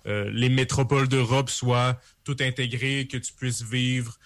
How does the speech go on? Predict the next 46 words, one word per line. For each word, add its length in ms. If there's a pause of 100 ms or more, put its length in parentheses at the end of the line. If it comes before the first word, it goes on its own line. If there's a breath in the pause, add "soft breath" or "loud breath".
(220 soft breath)
euh, 300
à 80
Paris, 680
travailler 360
à 100
Milan, 640 (280 soft breath)
euh, 80
faire 220
la 140
route, 500
euh, 360
bon, 220
en 180
deux 360
heures, 480
euh, 220
à 60
toutes 180
les 120
semaines 340
et 60
tout. 320 (360 loud breath)
Euh, 200
je 60
pense 160
que 200 (320 loud breath)
il 60
y 40
a, 20
il 80
y 80
a 40
beaucoup 360
de 100
ce 160
rêve-là, 560
en 100
fait, 240
qui, 520
qui, 200
qui 120
est 80
très 260
actif 460
aussi 260
dans, 320